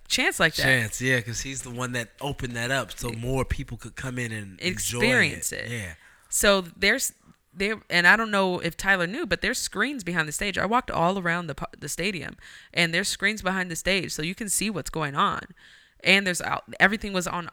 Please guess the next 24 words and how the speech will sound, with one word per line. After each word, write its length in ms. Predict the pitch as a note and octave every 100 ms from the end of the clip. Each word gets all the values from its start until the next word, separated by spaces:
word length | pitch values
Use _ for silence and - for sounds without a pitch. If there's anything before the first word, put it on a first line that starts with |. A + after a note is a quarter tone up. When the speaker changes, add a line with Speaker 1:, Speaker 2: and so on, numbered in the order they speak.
| -
Speaker 1:
every 300 | D#3+ F3 F#3+
single, 460 | - F#3+ F3 E3+ -
um, 460 | E3 D#3 D3 D3 D#3
big 180 | F3+ F3+
screen 360 | - G#3 A3+
that 100 | D#3+
was 140 | D#3+ D3+
there. 180 | G#3+ F3
So 140 | E3
I'm 80 | E3+
just 140 | D#3+
like, 260 | E3 D#3 _
"That's 260 | D3+ F3+ -
kind 220 | C#4 C4+
of, 120 | G#3+
like, 220 | F3+ F#3+ -
fucked 420 | - D#3 - D3
up 200 | D3 -
for 80 | E3
you 100 | D3
to 80 | D3+
say 240 | - D3
like 260 | D#3+ F3 -
that." 240 | G3+ G#3+